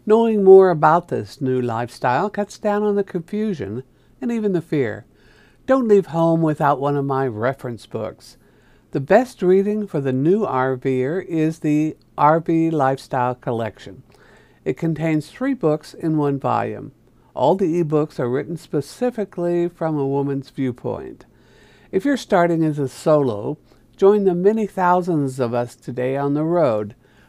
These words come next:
For Women Only, Traveling Solo is the first volume. From learning how the onboard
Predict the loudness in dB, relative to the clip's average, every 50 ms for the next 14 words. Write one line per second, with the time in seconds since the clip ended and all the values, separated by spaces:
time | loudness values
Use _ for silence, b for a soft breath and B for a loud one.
0 | b b b 0 2 2 2 2 2 4 6 6 4 4 2 0 2 4 4 6
1 | 6 4 4 2 0 0 -2 0 0 2 0 0 0 -2 -4 -4 -4 -2 0 2
2 | 2 2 0 0 -2 -2 -4 -4 -2 -2 -2 -2 -2 -4 -4 -4 -4 -2 -4 -4
3 | -4 -4 -4 -4 -2 -2 -2 -2 -4 -4 -6 -8 -10 -14 _ b b b b b
4 | b b b b b -2 0 0 2 2 2 4 4 4 4 4 2 0 0 0
5 | 0 0 0 0 0 0 -2 -4 -2 0 0 0 0 0 0 0 0 0 0 0
6 | 0 -2 -4